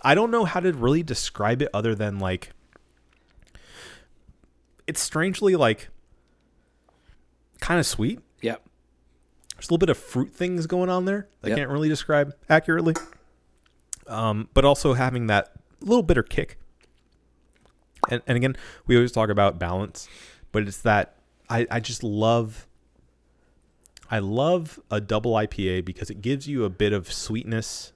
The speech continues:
Speaker 1: along with the kick
Speaker 2: Mm-hmm.
Speaker 1: of, uh, bitterness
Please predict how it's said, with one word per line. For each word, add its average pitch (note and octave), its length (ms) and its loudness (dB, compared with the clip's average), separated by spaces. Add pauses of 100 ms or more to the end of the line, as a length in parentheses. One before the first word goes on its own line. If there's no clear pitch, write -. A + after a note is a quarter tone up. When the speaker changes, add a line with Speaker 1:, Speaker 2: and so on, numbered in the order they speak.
Speaker 1:
along G2 460 -2
with - 280 -6
the G2 100 -2
kick - 500 -2 (100)
Speaker 2:
Mm-hmm. A2+ 280 -8 (260)
Speaker 1:
of, G2 380 0 (120)
uh, F#2 340 0
bitterness F#2+ 720 -4